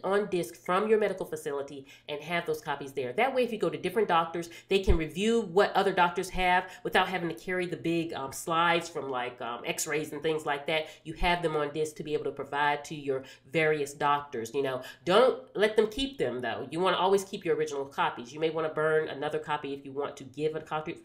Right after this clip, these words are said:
copy to a doctor, but, you know, you know, for viewing purposes, they can view them, but always don't, don't, never leave the physician or the doctor without your copies, because these are what's gonna take them through, um, their different appointments.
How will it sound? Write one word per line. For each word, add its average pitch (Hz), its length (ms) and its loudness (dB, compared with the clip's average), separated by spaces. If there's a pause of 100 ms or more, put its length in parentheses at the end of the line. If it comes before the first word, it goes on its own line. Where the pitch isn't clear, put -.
copy 160 240 -4
to 170 120 -4
a 160 40 0
doctor, 160 440 0 (280)
but, 143 180 2
you 160 80 -4
know, 147 220 -2 (180)
you 78 320 -14
know, 143 80 -4
for 147 140 -8
viewing 202 320 8
purposes, 151 480 0
they 143 120 2
can 143 200 -6
view 170 160 -2
them, 156 120 0
but 139 280 -6
always 165 380 2
don't, 147 340 -4
don't, 151 180 0
never 180 160 0
leave 160 220 -4
the 143 100 -2
physician 147 680 -4
or 131 80 -4
the 135 120 -8
doctor 143 340 0
without 131 400 -2
your 131 120 -4
copies, 120 480 -6
because - 240 -16
these 143 260 -16 (360)
are 131 80 -4
what's 139 240 -2
gonna 135 180 -6
take - 320 4
them 131 180 -6
through, 123 420 -8 (200)
um, 127 140 -6
their 127 100 -4
different 123 320 -10
appointments. - 800 -4